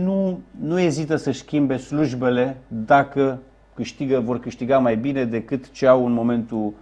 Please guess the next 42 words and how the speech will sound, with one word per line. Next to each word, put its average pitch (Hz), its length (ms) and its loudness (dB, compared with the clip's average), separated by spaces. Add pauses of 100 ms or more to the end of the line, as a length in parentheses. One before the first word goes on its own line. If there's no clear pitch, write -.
(320)
uh, 98 200 0
respectiv. 110 680 -4 (800)
Nu 160 140 0
ezită 151 340 2
să-și 127 220 -2
dea 135 160 6
demisiile, 165 800 0
nu 165 120 0
ezită 147 480 0
să 131 480 2
înceapă 139 440 4
o 127 100 4
nouă 147 360 8
slujbă, 156 420 -4
o 139 80 2
nouă 143 320 2
viață 151 380 2
de 107 120 -2
multe 113 300 0
ori, 139 100 0
fiindcă 139 460 -2
românii 135 320 0
de 135 80 2
acolo 147 340 2
de 127 320 0 (120)
câteva 139 380 0
ori 165 160 4
poate 131 240 0
că 110 80 -2
au 104 80 2
luat-o 107 240 -2
de 95 100 -4
la 87 140 -2
capăt. 92 380 -6 (680)
Și, 175 580 -2 (440)
uh, 147 240 2
iată, 190 320 6
cum 156 160 -2
spuneam, 165 420 2
America 151 480 4
e 127 60 0
mare, 165 560 0